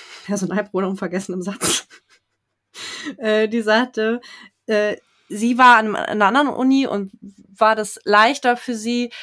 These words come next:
dass sie nicht Lehre und Forschung in einem und demselben Semester haben muss, sondern das trennen darf,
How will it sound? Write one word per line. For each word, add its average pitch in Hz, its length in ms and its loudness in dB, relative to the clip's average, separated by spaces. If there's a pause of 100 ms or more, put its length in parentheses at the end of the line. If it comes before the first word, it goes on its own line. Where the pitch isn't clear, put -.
(160)
dass 208 200 -4
sie 208 120 -2
nicht 226 480 2
Lehre 262 540 2
und 277 420 2 (160)
Forschung 220 680 2
in 208 180 -2
einem 214 280 2
und 208 60 -6
demselben 196 400 -2
Semester 190 440 -2
haben 151 200 -4
muss, 151 140 -8
sondern 165 240 -4
das 170 160 -10
trennen 226 400 2
darf, 156 340 -2